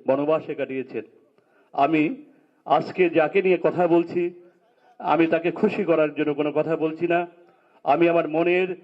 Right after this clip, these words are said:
প্রেরণা থেকে, আমি নিজের শুভ বুদ্ধি থেকে যেটা উপলব্ধি করছি সেই কথাটিই বলছি।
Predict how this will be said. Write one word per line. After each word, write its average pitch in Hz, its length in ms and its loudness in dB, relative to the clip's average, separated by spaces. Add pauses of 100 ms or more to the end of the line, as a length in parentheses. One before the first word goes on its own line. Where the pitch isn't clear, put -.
(180)
প্রেরণা 190 320 0
থেকে, 156 280 -4
আমি 143 240 -2 (180)
নিজের 170 460 0 (320)
শুভ 185 220 0
বুদ্ধি 180 360 0
থেকে 170 220 0
যেটা 160 200 0
উপলব্ধি 180 440 2
করছি 165 440 -4 (400)
সেই 208 160 2
কথাটিই 165 400 -2
বলছি। 135 400 -2